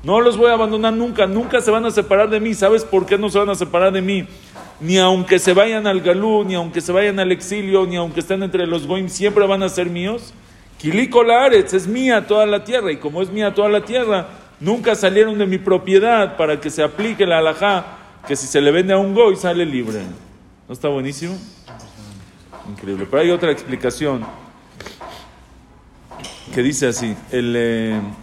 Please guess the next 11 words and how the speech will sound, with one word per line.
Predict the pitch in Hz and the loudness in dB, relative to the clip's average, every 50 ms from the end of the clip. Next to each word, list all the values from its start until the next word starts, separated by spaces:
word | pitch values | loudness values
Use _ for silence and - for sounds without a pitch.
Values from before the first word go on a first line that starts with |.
| - - - - - | -20 -20 -20 -18 -16
<clears throat> | 160 165 151 139 127 117 101 - - - - - - - - - - - - - - - - - | -14 -14 -14 -14 -16 -16 -18 -18 -18 -18 -20 -20 -20 -20 -20 -20 -20 -20 -20 -20 -18 -16 -10 -6
el | 117 120 107 | -6 -4 -2
Gaón | 131 147 175 185 | -2 -2 0 0
de | 175 160 | -2 0
Vilna | 120 143 151 143 127 117 | 0 -2 -2 -4 -4 -6
creo | - 135 135 135 | -4 -4 -4 -4
que | 107 117 | -4 -6
trae, | 104 - 117 123 117 110 107 143 143 - - - - - - - - - - - - - - - | -6 -4 -2 -2 0 0 -2 -4 -6 -10 -18 -20 -20 -20 -20 -20 -20 -20 -20 -20 -20 -20 -12 -6
la | 113 117 | -4 -4
Gemara | 117 127 131 139 156 170 | -2 -2 0 0 2 2
dice, | 175 175 170 160 - 151 147 156 | 0 0 -2 -4 -4 -4 -4 -6